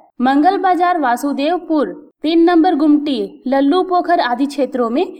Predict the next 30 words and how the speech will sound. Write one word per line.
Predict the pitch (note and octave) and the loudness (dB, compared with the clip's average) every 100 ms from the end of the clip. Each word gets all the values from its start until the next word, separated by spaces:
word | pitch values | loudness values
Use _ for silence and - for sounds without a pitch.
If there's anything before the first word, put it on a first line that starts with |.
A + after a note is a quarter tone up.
| - - | -14 -8
अंधेरे | A3+ B3 B3+ F#4 | -2 -2 0 -2
का | F#4 D#4+ | -2 -2
लाभ | B3 C4 E4 | 0 0 -2
उठा | D#4+ F4 | -2 -2
रहे | E4+ E4+ F4 | 0 0 0
अपराधी | C4 A#3 A3 G#3 E4 - - _ | -2 -2 -2 0 -2 -4 -14 _
छोटी | - D#4+ G4+ | -4 -2 0
मोटी | G4+ F#4+ F#4 | 0 0 0
घटनाओं | D#4+ D#4+ C4+ B3+ D4+ | -2 -2 -2 -4 -2
को | F4 | -2
अंजाम | - A#3 A#3 A#3+ B3 | -2 -2 -2 -2 -2
भी | F4+ | -4
दे | G4+ | -2
देते | F4+ D4 C4+ | -2 -4 -4
हैं। | A3+ A3 D#3 - _ - | -6 -6 -8 -14 _ -10
बताते | G3 G3 G3 D4 | -4 -4 -4 -4
चले | F4 E4 | -2 -2
कि | E4 | 0
वर्तमान | E4+ A#3 - G#3 A3 D4 | 0 0 -2 -4 -4 0
समय | F4 E4+ | 0 2
में | D#4 B3+ | 0 0
शहरी | C4 B3 C4+ | -4 -4 -4
क्षेत्र | F4 - E4+ E4+ | -4 -4 -4 -4
की | D4+ C#4 | -4 -4
लगभग | A3+ A3 C#4 F4 F4 - _ | -4 -2 -2 -2 -6 -20 _
चौसठ | C#4+ C4 C#4 G4 C#4+ | 0 0 0 -4 -4
स्ट्रीट | D4+ - F#4 E4 | -8 -4 -4 -2
लाइटें | D4 D4 F4 | -2 -2 -4
खराब | F4 F4+ D#4 | -2 0 0
हैं। | A#3+ G3 | -2 -4